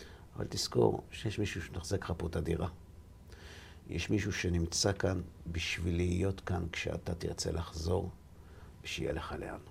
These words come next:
אין לי הסבר אחר. אתה שואל אם זה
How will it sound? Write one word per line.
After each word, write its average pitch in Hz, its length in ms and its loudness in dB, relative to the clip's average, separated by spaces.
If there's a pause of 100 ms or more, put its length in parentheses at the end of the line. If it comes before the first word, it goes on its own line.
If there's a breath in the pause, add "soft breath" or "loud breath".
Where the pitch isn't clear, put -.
(1400)
אין 104 120 6
לי 90 80 4
הסבר 67 280 -4
אחר. - 180 -12 (2500 loud breath)
אתה 87 100 -4
שואל 98 260 4
אם 92 100 2
זה 85 280 4